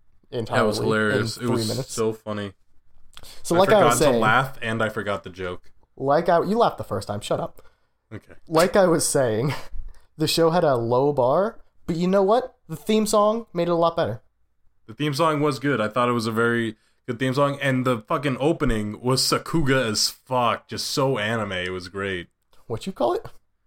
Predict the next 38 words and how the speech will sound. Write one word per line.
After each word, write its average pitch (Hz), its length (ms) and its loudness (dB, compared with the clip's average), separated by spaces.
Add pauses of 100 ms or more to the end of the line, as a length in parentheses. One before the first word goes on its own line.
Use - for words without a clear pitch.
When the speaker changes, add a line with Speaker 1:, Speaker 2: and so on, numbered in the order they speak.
(180)
Speaker 2:
Sakuga. 117 500 0
It's 101 100 -8
a, 110 320 -6
it's 113 160 -4
the 113 80 -8
type 117 240 0
of 110 160 -4
animation. 95 880 -6
Sakuga. 95 540 -6 (680)
Speaker 1:
Racist. 127 380 -8 (1400)
Speaker 2:
Uh, 110 340 0
that's 110 340 -4
the 139 120 -6
term 131 340 2
for 127 300 2
it. 175 220 0
<laughs> 135 60 -8 (300)
Speaker 1:
Uh-huh. 135 220 -4 (240)
All 143 160 2
right. 131 80 -2 (340)
Speaker 2:
I'm - 60 2
Speaker 1:
Tell 196 100 8
Speaker 2:
sorry, 151 300 6
Speaker 1:
them 139 120 4
Speaker 2:
I'm 143 60 4
Speaker 1:
that. 143 60 4
Speaker 2:
more, 143 200 2
Speaker 1:
All 120 120 0
right, 123 100 -2
Morgan. 127 240 -4
Speaker 2:
I'm 131 100 2
more 135 320 2
educated 127 640 -2
than 117 140 -2
you 120 280 0
in 110 180 -4
weeb 110 340 -2
shit. 104 400 -8